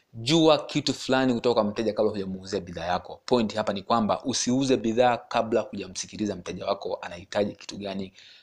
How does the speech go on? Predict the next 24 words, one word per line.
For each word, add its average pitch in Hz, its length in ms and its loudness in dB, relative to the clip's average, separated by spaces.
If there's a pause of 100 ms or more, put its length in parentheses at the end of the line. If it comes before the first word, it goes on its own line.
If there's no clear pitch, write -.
katika - 340 0
bidhaa 90 420 0
ama 95 160 -6
huduma 82 260 -12
yako. - 380 -4 (480)
Narudia 101 340 4
tena, 104 420 4 (120)
usiuze 147 680 4
bidhaa 117 420 4
yako 127 300 2
kabla 120 420 2 (160)
hujasikia 110 560 0
chochote 165 540 0
kutoka 120 420 0
kwa 98 180 -2
mteja 92 400 -2
wako, 101 280 2
kwa 95 100 -10
sababu 123 540 4 (600)
utauza 139 580 6
kitu 139 220 0
ambacho 120 180 2
mteja 107 220 -2
hakihitaji 107 800 2